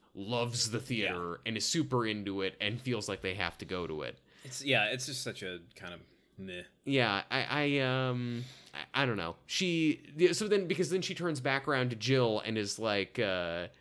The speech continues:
Speaker 1: i-, is, is like, uh, says like, "Oh, well, now, now look, now look what you've did. Now you've got him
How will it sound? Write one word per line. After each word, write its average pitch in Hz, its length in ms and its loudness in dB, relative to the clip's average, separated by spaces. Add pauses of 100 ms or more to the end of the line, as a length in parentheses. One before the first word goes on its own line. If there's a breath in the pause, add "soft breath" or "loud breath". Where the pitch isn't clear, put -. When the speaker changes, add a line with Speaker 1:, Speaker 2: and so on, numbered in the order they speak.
(360 soft breath)
Speaker 1:
i-, 131 260 2
is, 120 320 0
is 131 220 0
like, 101 500 0
uh, 127 100 -14 (560)
says 156 280 4
like, 147 160 -2
"Oh, - 20 0
well, 165 160 4
now, 151 260 4
now 170 220 4
look, 156 260 4 (160 loud breath)
now 170 120 6
look 170 180 6
what 123 160 -4
you've 127 140 0
did. 107 180 2
Now 120 120 2
you've 120 180 2
got 117 200 4
him 113 360 0